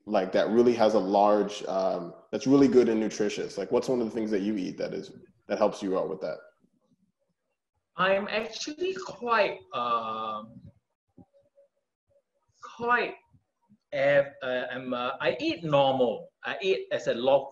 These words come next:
Speaker 2: local, normal Singaporean. I'm not crazy over
Speaker 1: <laughs>
Speaker 2: that you only have broccoli and breast meat. You have to prepare your meals because I'm quite busy and quite lazy. So
Speaker 1: <laughs>
Speaker 2: I basically have, like,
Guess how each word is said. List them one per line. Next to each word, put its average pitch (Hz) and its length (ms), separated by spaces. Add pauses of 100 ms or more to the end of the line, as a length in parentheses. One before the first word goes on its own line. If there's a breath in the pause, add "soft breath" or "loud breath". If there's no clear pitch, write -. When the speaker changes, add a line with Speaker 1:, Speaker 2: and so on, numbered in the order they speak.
Speaker 2:
local, 151 600
normal 135 480
Singaporean. 98 760 (100)
I'm 123 220
not 151 220 (180)
crazy 143 480
over 123 420
Speaker 1:
<laughs> 120 40
Speaker 2:
that 120 180
you 123 120
only 147 180
have 139 180 (120)
broccoli 143 680
and 117 220
breast 139 320
meat. 139 320 (300 soft breath)
You 120 100
have 117 120
to 131 80
prepare 147 440
your 143 160
meals 131 380
because 131 300 (120)
I'm 117 120 (120)
quite 156 160 (100)
busy 127 260
and 110 200
quite 113 140 (120)
lazy. 110 480 (280 soft breath)
So 147 420
Speaker 1:
<laughs> 147 40
Speaker 2:
I 135 300
basically 151 480
have, 156 280
like, 117 280